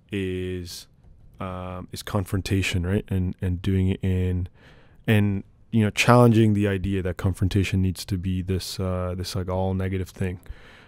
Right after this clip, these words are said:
Um, and that it can be done, you know, if, and it can come from, like, a place of care, right? But, um,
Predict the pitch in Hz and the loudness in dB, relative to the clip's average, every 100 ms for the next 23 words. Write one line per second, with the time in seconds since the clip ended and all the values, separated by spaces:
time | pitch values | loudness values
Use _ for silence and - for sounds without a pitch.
0 | - - 92 87 87 87 85 87 _ - | -20 -8 -6 -4 -4 -4 -6 -10 _ -20
1 | _ _ _ 95 92 90 87 90 92 92 | _ _ _ -4 -2 -2 -2 -2 -2 2
2 | 113 113 110 127 139 127 117 104 98 95 | 4 6 8 10 10 10 8 6 4 0
3 | - - 104 80 - 101 95 95 - 95 | -4 -8 -8 -8 -8 -4 -4 -4 -4 -2
4 | 104 98 101 98 90 - 95 95 - 101 | -2 -2 -2 -4 -4 -6 -6 -6 -2 0
5 | 95 85 107 - - - - - - - | 0 0 -2 -2 -8 -20 -20 -20 -20 -20
6 | _ - 107 - - - _ _ _ _ | _ 0 2 0 -6 -12 _ _ _ _
7 | _ _ _ _ _ _ _ - - - | _ _ _ _ _ _ _ -20 -18 -6
8 | 110 104 101 95 95 | -2 0 0 -2 -4